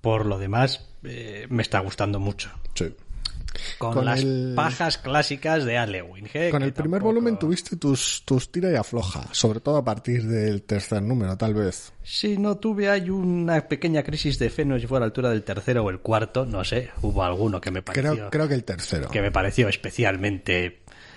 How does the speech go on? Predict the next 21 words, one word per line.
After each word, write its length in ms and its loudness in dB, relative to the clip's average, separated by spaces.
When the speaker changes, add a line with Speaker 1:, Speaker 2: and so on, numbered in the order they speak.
Speaker 1:
uf, 300 4
¿qué 140 -4
Speaker 2:
Os 100 0
Speaker 1:
me 60 2
Speaker 2:
habéis, 200 2
Speaker 1:
estás 100 -6
Speaker 2:
os 120 -4
habéis 200 0
Speaker 1:
contando? 240 0
Speaker 2:
pasado. 180 2
Speaker 1:
Os 100 -4
habéis 280 -2
pasado, 460 2
me 100 -2
habéis 260 0
hecho 180 -2
un 80 -6
poco 240 2
de, 400 0
de 140 0
tope. 420 2